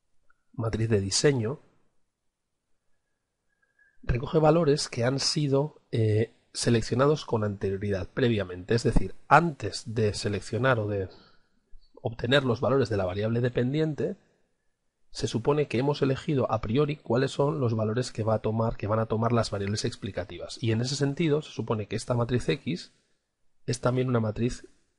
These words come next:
constante. Existen modelos de regresión más complejos en los que esta matriz X es aleatoria, pero en este modelo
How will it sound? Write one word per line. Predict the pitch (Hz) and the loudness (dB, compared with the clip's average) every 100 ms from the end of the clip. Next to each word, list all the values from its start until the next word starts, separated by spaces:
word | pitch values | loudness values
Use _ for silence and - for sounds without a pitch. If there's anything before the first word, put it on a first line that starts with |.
| - | -12
constante. | - 98 - - - - - - - - - - - _ _ _ _ _ _ _ _ _ _ _ _ _ _ | -10 -8 -6 -6 -6 -10 -18 -14 -10 -8 -10 -12 -20 _ _ _ _ _ _ _ _ _ _ _ _ _ _
Existen | - - 131 147 | -4 -2 4 4
modelos | 120 113 113 113 | 4 2 2 2
de | |
regresión | 107 104 101 - 117 | 2 2 0 0 0
más | 107 - | 0 -2
complejos | 92 95 110 120 110 | -4 -4 -2 -2 -2
en | 101 | -4
los | 95 | -4
que | 110 | -4
esta | - 107 | -2 -2
matriz | 101 107 110 113 | -2 -4 -4 -4
X | - 104 113 | -4 -4 -4
es | - | -2
aleatoria, | 104 107 110 151 165 160 | 0 0 2 2 2 -2
pero | 107 | -2
en | 110 | -2
este | 110 - | -4 -2
modelo | 110 113 113 120 | 0 0 0 -2